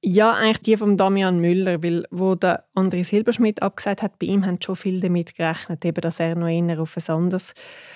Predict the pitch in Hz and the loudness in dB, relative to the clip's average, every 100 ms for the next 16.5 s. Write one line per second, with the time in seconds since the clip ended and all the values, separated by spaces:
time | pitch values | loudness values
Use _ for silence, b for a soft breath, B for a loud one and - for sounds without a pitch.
0 | B 185 180 180 180 180 196 - - 196 | B 0 2 4 2 2 -2 -6 -4 0
1 | 190 202 - - 185 180 180 185 196 190 | 2 0 -2 -8 0 2 4 4 4 4
2 | 208 220 202 - 202 185 196 185 208 208 | 2 2 -2 -2 -2 0 0 0 0 0
3 | - 202 190 - 196 202 - 185 185 - | -2 0 0 0 -2 -2 -2 -4 -4 -4
4 | 180 185 185 180 - 196 180 - 170 175 | -4 -2 -4 -4 -4 -4 -2 -2 -2 -2
5 | 190 180 175 190 208 - 208 196 180 196 | -2 -2 -4 -6 -6 -6 -6 -2 -2 -4
6 | - - 175 175 233 240 196 208 190 196 | -6 -4 0 2 0 2 4 4 2 -2
7 | 202 - 180 190 - 175 175 175 180 175 | -4 -2 -2 -2 -4 -2 0 0 0 0
8 | 202 180 - - 196 220 220 214 - 226 | 0 0 -2 -4 -2 0 0 -2 -2 -4
9 | - 233 285 - - - B B B B | -2 -2 -2 -6 -10 -12 B B B B
10 | 196 190 196 190 175 208 208 196 185 185 | -2 0 2 2 4 4 4 4 2 0
11 | 196 185 180 - - 185 202 202 196 190 | 0 0 -2 -6 -6 -2 0 2 2 2
12 | 190 - 185 185 185 185 185 180 - 190 | -4 -6 -4 0 2 2 0 -4 -4 -6
13 | - 190 196 190 185 - 185 185 185 196 | 0 0 2 0 -2 -4 -2 2 2 2
14 | 196 190 185 - 190 202 196 190 208 220 | 0 0 -2 -2 -4 0 0 2 2 0
15 | 226 208 208 220 - - 214 233 240 226 | -2 0 2 0 -2 0 4 6 6 4
16 | - 202 - 202 190 | 2 0 2 0 0